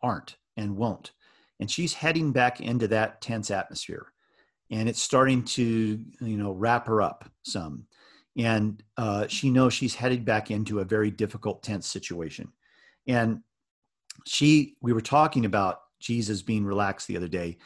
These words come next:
And she said, "You know, uh, one thing I have to do every day is remember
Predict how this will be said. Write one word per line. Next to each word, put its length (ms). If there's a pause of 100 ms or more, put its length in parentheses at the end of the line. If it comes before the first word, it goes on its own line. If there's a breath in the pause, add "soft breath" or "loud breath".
(400 loud breath)
And 100
she 100
said, 220
"You 80
know, 480
uh, 320
one 180
thing 180
I 80
have 160
to 100
do 420 (160)
every 300
day 380 (580 soft breath)
is 380 (140)
remember 840